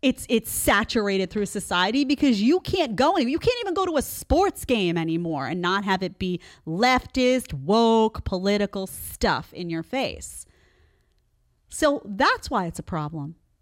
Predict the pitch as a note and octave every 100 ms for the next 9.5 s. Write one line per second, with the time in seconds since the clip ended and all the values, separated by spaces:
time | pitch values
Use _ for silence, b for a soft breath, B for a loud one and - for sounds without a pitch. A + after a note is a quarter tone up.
0 | _ _ _ A#3+ A#3 C4+ A3 B3 A#3 D3
1 | D#3+ B3+ G4 A3 F3 F3+ G3+ F3+ E3+ -
2 | A3 C4 C#4 E4 E4+ - G#3 G#3+ G#3+ G#3+
3 | A3 F3+ F#3 F3+ E3+ F3 E3 - F3 -
4 | F#3+ A#2+ G#2+ - _ _ _ _ _ _
5 | _ _ D#3 A3+ D4+ - D4+ C#3 D#2+ -
6 | _ _ _ _ _ _ _ _ _ _
7 | b b G3+ A#3 A4+ E4 D4+ - C4 F#3+
8 | F3 G3 B3+ D#4+ A3+ - A3 A3+ G#3 F3+
9 | D#3 B3+ A#4+ D#3+ E3+